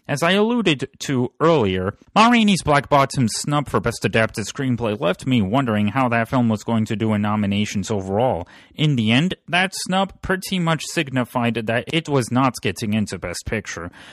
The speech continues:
That was a film that, like One Night in Miami, was based on a stage play, featured a cast of mostly black people, received a sac nomination for Best Ensemble, and got nominated for Best Picture at Critics' Choice and P G A, yet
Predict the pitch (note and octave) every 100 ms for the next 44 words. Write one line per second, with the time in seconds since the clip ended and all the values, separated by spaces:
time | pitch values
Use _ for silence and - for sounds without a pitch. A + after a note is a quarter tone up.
0 | - - C#4+ B3 E3+ C#3+ D#3 D#3 C3 A2
1 | G2 B2+ G#3+ G3 F#3 F3 D#3+ - C#3 C3+
2 | D3 C#3+ A#2+ A#2 F#2 - A2 - F3+ F#3+
3 | F#3+ C3 G2+ - - G#2+ A#2+ B2+ A2 B2+
4 | A2+ - C3+ C#3 - G#2 G2+ B2 - -
5 | G3+ D#3+ C3+ - - F#2+ A2+ C3+ - G#2+
6 | - F3+ E3 C3+ - G#3 G3 C3+ A#2+ G#2+
7 | G#2 G#2+ - A#2+ B2 A2 G#2+ - F#2 G#2
8 | F#3+ F#3 F3 F#3+ - - - - G#3+ B3
9 | A#3 F3+ E3+ - F3+ F3 B2+ A#2+ C#3 -
10 | C3 G#2+ C#3 - - B2+ - A2+ G#2 _
11 | - D3 C3+ C3 - - B2+ B2 - G3+
12 | A3 - F#3+ A#2+ G#2+ A#2 C#3+ - - -
13 | C3